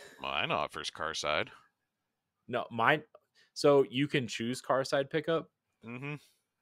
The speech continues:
Speaker 1: But when I got to my Best Buy, the last two times I ordered a Nintendo physical game, it said, "Car side pickup is not available for this item. Please go in the store."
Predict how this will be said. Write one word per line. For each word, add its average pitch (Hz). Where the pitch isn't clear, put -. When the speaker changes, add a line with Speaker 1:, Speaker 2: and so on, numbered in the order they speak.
Speaker 1:
But 110
when 113
I 110
got 127
to 123
my 98
Best 92
Buy, 110
the 104
last 95
two 104
times 95
I 98
ordered 95
a 95
Nintendo 92
physical 95
game, 113
it 110
said, 110
"Car 113
side 110
pickup 107
is 92
not 95
available 90
for 95
this 85
item. 82
Please 87
go 90
in 87
the 76
store." 73